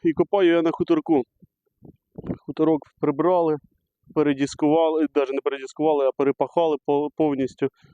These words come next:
Ходити так собі, ну і знахідок небагато. Е, не повірите,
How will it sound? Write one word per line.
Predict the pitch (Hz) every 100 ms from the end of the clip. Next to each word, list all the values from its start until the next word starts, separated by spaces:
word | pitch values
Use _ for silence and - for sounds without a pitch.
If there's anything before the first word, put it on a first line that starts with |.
| _ _
Ходити | - 151 151 139
так | 185 160 -
собі, | 165 165 151 _ _ - _ _ _ _ -
ну | 156 175 180 156
і | 151
знахідок | 143 139 135 123 -
небагато. | 120 120 123 117 131 - _ _ - 202 202 190 180 147 139
Е, | 131
не | 139
повірите, | 143 160 151 131 135 131